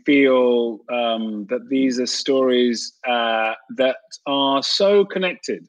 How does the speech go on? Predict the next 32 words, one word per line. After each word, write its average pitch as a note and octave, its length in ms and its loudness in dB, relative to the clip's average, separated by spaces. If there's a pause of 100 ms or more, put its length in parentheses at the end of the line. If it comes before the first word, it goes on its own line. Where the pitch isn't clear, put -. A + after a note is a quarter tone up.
and C3 160 -4
so E3+ 460 -2 (1120)
humanistic, - 1040 -4
you C3+ 120 -4
know, G#2 220 -4
that B2 120 -8
they're C#3 200 2
just D3+ 200 0
connected E3+ 640 -2
to D3 80 -4
the C#3 120 0
human D#3 440 2
experience C3+ 800 0
so C3 220 0
profoundly. A#2 960 -2
And A#2 240 -2
I A#2+ 80 0
think C#3+ 360 -2
that, B2+ 180 2 (1300)
that, C3+ 80 -8
that D3+ 240 -2
for C#3+ 80 0
me, C#3 200 4
I B2+ 120 0
think, B2+ 240 -4
is A#2 120 -4
what A#2+ 160 0
is A2+ 120 -2
so B2 140 0
rich B2+ 340 -2
about A#2 340 0 (500)
any, B2 520 -2